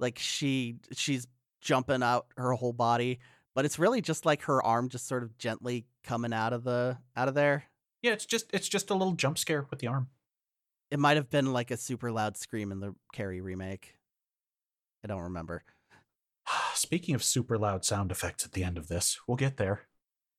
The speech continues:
Speaker 1: Yeah. So, um, the, the po-, the cover is closing. Um, she drags Mark under, and it, it, while he's still trying to get his bearings, it just kinda smacks him in the skull.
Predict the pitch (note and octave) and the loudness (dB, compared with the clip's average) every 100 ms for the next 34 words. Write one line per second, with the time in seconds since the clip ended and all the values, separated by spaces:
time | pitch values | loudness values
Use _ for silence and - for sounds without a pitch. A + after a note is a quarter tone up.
0 | _ _ - F#2+ - _ - - A2 G#2 | _ _ -6 -6 -6 _ -14 -4 -2 0
1 | G#2 G2+ G2 G2 F2 _ _ _ B2 A#2+ | 0 -2 -2 -6 -10 _ _ _ -4 -4
2 | B2 B2 D3+ - C3 D3 C#3+ F3 F3+ - | -4 -6 -8 -6 -4 0 2 2 0 0
3 | C#3 C3 B2 B2 B2 - _ _ _ _ | 2 2 0 0 -4 -10 _ _ _ _
4 | _ _ _ - A2+ A2 G#2 G2 F#2 - | _ _ _ -4 0 0 0 -2 -6 -10
5 | - B2 A#2+ B2+ A#2+ A#2 - - A#2 A2+ | -8 -6 0 2 2 0 -10 -4 0 0
6 | - A2+ G#2+ G#2+ G2+ G#2 - G2+ F#2+ F#2+ | -2 -4 -4 -4 -4 -6 -12 -8 -6 -6
7 | F#2 F2 A2 G#2+ _ - _ _ _ - | -6 -6 -6 -6 _ -20 _ _ _ -20
8 | _ G2 - A#2+ A#2+ G#2 A#2 B2 B2+ - | _ -16 -12 -10 -4 2 2 2 -2 0
9 | B2+ - B2 A2+ A2 A2 A2+ A2 G#2+ G2+ | -2 0 -2 -2 -4 -4 -4 -2 -2 0
10 | G2+ A2 A2+ A2+ G#2 - - - A#2 G#2+ | -4 -6 -8 -6 -8 -10 -16 -8 -6 -6
11 | - B2+ A#2+ - C3+ A#2+ G#2 - - A#2 | -6 -2 -2 -2 -4 -4 -4 -8 -6 2
12 | C3 F3 | 2 2